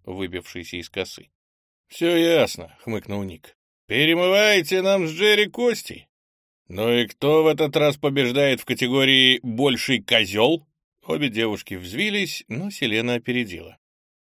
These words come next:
"И ничего мы такого не думаем, просто о своем, о девичьем. Хочешь слушать про шмотки и помаду? Оставайся". Ник поднял руки кверху. "Сразу сдаюсь, я за свою жизнь уже перевыполнил план по пыткам салонами красоты.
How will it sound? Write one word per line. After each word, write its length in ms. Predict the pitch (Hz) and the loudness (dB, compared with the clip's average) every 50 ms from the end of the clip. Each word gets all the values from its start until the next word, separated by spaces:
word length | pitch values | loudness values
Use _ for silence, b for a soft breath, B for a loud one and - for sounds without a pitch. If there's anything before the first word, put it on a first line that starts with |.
| _ _ | _ _
"И 160 | - 170 175 | 2 2 4
ничего 520 | 180 180 185 175 147 - 180 190 208 254 240 | 4 2 0 0 0 -2 -2 0 0 0 0
мы 120 | 160 127 | 0 2
такого 400 | 107 127 120 113 - 127 123 123 | 2 2 0 2 2 0 2 2
не 200 | 135 151 208 240 | 2 2 0 -2
думаем, 640 | 185 143 131 127 123 120 120 120 120 120 120 123 - _ _ | -2 0 0 2 2 2 2 2 2 2 0 -2 -6 _ _
просто 380 | - 175 202 190 - - 208 196 | -2 0 0 0 -2 -4 -4 -4
о 40 | |
своем, 480 | 190 - - 180 147 113 113 117 113 - - _ _ | -4 -2 0 2 2 4 2 0 0 -4 -10 _ _
о 120 | - 196 | -2 -2
девичьем. 760 | 175 - - 190 165 120 110 117 117 - - 123 127 123 123 _ _ | -2 -2 -4 -4 -4 -4 -8 -8 -6 -2 0 0 0 0 -4 _ _
Хочешь 380 | _ - 202 226 208 - - - | _ -4 -4 -4 -4 -6 -8 -4
слушать 300 | 233 240 233 - - _ | -2 -2 -4 -4 -4 _
про 140 | - 214 | -2 -2
шмотки 400 | 208 - - 220 220 220 - - | -2 -2 -2 -4 -4 -2 -2 -4
и 60 | 220 220 | -4 -2
помаду? 460 | 202 226 226 262 269 240 156 123 - | -2 0 2 2 2 2 2 -2 0
Оставайся". 600 | - 220 - - - 101 104 110 110 - 113 - - _ _ _ _ _ _ _ _ _ _ _ _ _ _ _ _ | -2 -2 0 0 -2 0 0 -2 0 -2 -4 -4 -4 _ _ _ _ _ _ _ _ _ _ _ _ _ _ _ _
Ник 300 | 95 101 131 170 165 147 | -4 -2 -2 -2 -2 -2
поднял 400 | - 113 113 117 117 123 127 123 | -2 0 0 0 0 0 0 0
руки 260 | 110 104 90 104 113 | 0 -2 -2 -4 -6
кверху. 540 | 107 - 110 101 95 87 - - - - _ _ _ _ _ _ _ _ _ _ _ _ | -6 -4 -4 -2 -2 -4 -6 -10 -20 -20 _ _ _ _ _ _ _ _ _ _ _ _
"Сразу 420 | _ - 104 113 123 127 120 120 113 | _ -2 0 2 2 2 2 0 0
сдаюсь, 560 | 107 113 113 117 120 110 95 87 - - - - - - - | 0 0 2 2 2 0 0 -2 -8 -12 -16 -20 -20 -12 -10
я 260 | - 82 123 135 123 | -6 -2 0 0 0
за 120 | 117 120 | 0 -2
свою 300 | 110 - 113 110 110 107 98 | -4 -4 -4 -4 -4 -4 -2
жизнь 300 | 104 123 127 117 98 110 | -2 -2 -2 -2 -2 -2
уже 200 | 107 104 117 113 | -2 -2 -2 -4
перевыполнил 960 | 110 - 135 127 127 127 123 131 139 135 120 - 127 120 117 113 113 110 104 | -2 -2 0 2 2 2 2 2 0 0 0 0 0 0 0 0 0 -2 -2
план 360 | 95 - 117 123 123 120 104 - | -2 -2 0 2 2 2 0 0
по 180 | - 120 110 | 0 0 0
пыткам 420 | 101 - 127 113 - - 113 110 104 | 0 -2 -4 -4 -2 -4 -6 -6 -6
салонами 580 | - - 117 113 113 113 107 104 101 104 101 | -2 0 0 0 2 0 -2 -2 -2 -4 -4
красоты. 640 | 92 - 101 101 90 - 101 - - 85 - - | -6 -4 -6 -6 -4 -4 -6 -6 -6 -8 -18 -18